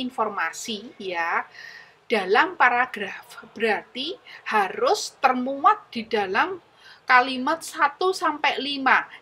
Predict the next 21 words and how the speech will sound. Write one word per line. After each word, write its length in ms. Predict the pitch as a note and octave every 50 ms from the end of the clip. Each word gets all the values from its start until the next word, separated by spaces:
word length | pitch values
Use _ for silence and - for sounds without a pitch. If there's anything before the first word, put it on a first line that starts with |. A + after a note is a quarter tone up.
| _ -
Jangan 480 | - A#3+ G#3+ G3+ F#3 F3+ G#3+ C#4+ F#4 G4 D#4+ - -
hanya 480 | G#3+ G#3 F#3+ F3+ F#3 G#3+ C#4 E4+ G4 F#4
dilihat 640 | F#4 - A3+ G#3+ G#3+ G#3 - - D4+ D#4+ D#4+ - - -
di, 240 | C4 C#4+ D#4 D#4 - _ _ _ _ _ _ _ _ _ _ _ _ _ _ _ _ _ _ _ _ _ _ _ _
jangan 480 | - - A3+ G#3 G3 G3+ A#3+ C#4+ F4 E4+ - A3+ A3+
hanya 320 | A3 G#3 G#3+ C4 D#4+ F4+ F4 -
dilihat 560 | - A#3 A3+ A3+ A3+ G#3+ - D4+ E4 E4+ E4+ - _ _ - -
di 240 | D4+ D#4+ E4 D#4 D#4 D#4 D#4 D#4
ide 240 | - - G#3+ G#3 -
pokok. 640 | - A3+ G#3 - - C#4 C4 - - _ _ -
Ah, 400 | F3+ F3+ F#3 F3+ F3+ F3+ F3 F3 E3+ -
begitu. 320 | - G3 G#3+ G#3+ A3 G3+ - - - G3
Ya, 160 | G3 F3 G3+
salah. 400 | - - G3 F#3+ G#3+ A3+ G#3 D#3+ - - - _ -
Kalau 240 | D#3 D#3+ F3 E3
misalnya 320 | F#3 - - G3 F#3+ F#3+ F#3
dia 240 | F#3 G3+ G3 F#3+ F#3+
hanya 160 | G3 G3+ G3
dilihat 240 | - G3+ F#3+ F3+ -
ide 240 | G3+ G3+ G#3+ G3
pokok. 320 | - F#3+ F#3+ - G#3+ -